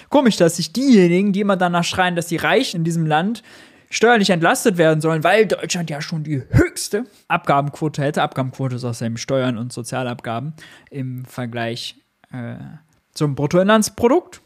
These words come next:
Komisch, dass die immer die Statistik falsch wiedergeben.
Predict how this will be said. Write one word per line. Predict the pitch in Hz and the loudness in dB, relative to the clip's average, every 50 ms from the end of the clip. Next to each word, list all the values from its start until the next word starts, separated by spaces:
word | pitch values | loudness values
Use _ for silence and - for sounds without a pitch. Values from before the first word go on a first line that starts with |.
| _ _ _ _ _ _ _ _ - | _ _ _ _ _ _ _ _ -6
Komisch, | - - 226 226 190 165 - | -2 0 0 0 0 -4 -4
dass | - 160 156 - - | -6 -8 -8 -8 -8
die | 139 135 180 202 196 | -6 -4 -2 -2 -4
immer | - 180 160 151 143 143 | -6 -6 -4 -4 -4 -4
die | 147 151 147 | -6 -8 -10
Statistik | - - 147 143 - 151 151 - 151 135 | -8 -10 -10 -8 -8 -10 -8 -10 -12 -12
falsch | - - 135 131 135 139 | -8 -8 -8 -6 -6 -4
wiedergeben. | 139 131 120 117 123 117 117 127 139 | -4 -4 -4 -6 -6 -8 -10 -10 -12